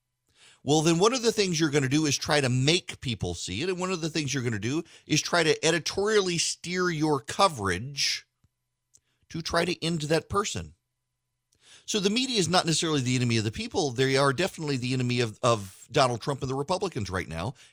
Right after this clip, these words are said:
and they're showing it. And to a degree, I guess, i-, some of them, not all of them, some of them are enemies of the people, i-, i-, in part because, uh, they are willfully trying to destroy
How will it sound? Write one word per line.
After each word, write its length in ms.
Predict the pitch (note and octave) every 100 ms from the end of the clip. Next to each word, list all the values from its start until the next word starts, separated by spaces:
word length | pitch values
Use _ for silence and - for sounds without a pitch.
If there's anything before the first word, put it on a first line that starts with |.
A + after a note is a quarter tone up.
| -
and 200 | D3 D3
they're 100 | D3+
showing 460 | D3 - G#3 C3+ D#2
it. 280 | - - - _ _ _ _ _ _ _ _ _ _ _ _ _ - - -
And 140 | F#3
to 160 | F#3 G3+
a 40 |
degree, 440 | F#3+ F3 C4+ C#4 G3+
I 60 |
guess, 300 | D3 D3 -
i-, 280 | C#3+ C#3+ C#3
some 340 | D#3+ G#3+ B3+
of 180 | B3+ C3
them, 240 | G#2 G#2 E3
not 180 | D#3
all 200 | D#3 A#2+
of 80 | A2+
them, 140 | B2+ F3
some 200 | D#3+ C#3+
of 80 |
them 160 | C3 C3+ -
are 320 | A#2+ E3 F3+ D3
enemies 440 | B2 A#2+ G#2 F#2+ F2+
of 120 | F2
the 80 | -
people, 440 | - F2 D3 F3
i-, 120 | C#3+ -
i-, 160 | C#3 C3
in 220 | C#3 B2
part 420 | - - G#2+ - _
because, 840 | B2+ - - A#2 F#2+ D3 F#3+ - - _ _ _ _
uh, 220 | C3 C3
they 280 | B2 B2+ E3+
are 260 | D3+ D3 D3
willfully 840 | C#3 A#2+ D#3+ G#3+ G#3+ F#3+ D#3+ D3 D3+
trying 760 | - - E3 C3 G#2 A#2 C3+
to 440 | C3+ - C#3 C3 B2+
destroy 1080 | A2 A#2 - - D#3 E3 D3+ G2 F#2 C3+